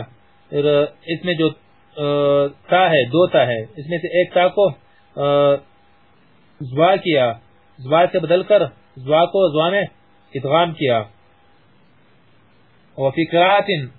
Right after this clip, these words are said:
اور دوسری قرات میں، بالتخفیف علی حذفها تتعاونون، اور دوسری قرات میں دو تا میں سے ایک، آ، کو حذف کیا گیا ہے، یعنی او تعاون کرتے ہیں، تتعاونون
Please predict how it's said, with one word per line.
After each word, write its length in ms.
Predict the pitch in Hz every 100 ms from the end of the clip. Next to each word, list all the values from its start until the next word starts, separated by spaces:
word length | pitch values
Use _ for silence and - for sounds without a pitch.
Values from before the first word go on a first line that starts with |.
| _
اور 160 | 143 143
دوسری 460 | 147 143 202 208
قرات 260 | 185 170 156
میں، 240 | 147 123 110 - _ _ -
بالتخفیف 760 | 143 - 156 - 208 202 202
علی 260 | 160 165 190 170 -
حذفها 540 | 190 170 160 143 120 - -
تتعاونون، 680 | 185 190 165 147 135 131 117 110 _ _ _ _ _ _ -
اور 500 | 139 147 151 151 151 - - 143
دوسری 280 | 139 202
قرات 340 | - 190 190 190
میں 200 | 196 156 - _ _
دو 260 | 131 156 180
تا 180 | 185 190
میں 140 | 190
سے 140 | 190 190
ایک، 340 | 165 190 185 _ _ _ _ -
آ، 180 | 147
کو 320 | 156 - 190 156
حذف 540 | - 143 170 185 170
کیا 220 | 156 139
گیا 220 | 127 131
ہے، 160 | 120 117 104 _ _ _ 135
یعنی 160 | 131
او 240 | 139 170 185
تعاون 380 | 170 151 185 190 - _ _ -
کرتے 240 | 131 147
ہیں، 260 | 151 123 107 - _ _ -
تتعاونون 640 | 131 135 147 160 160 190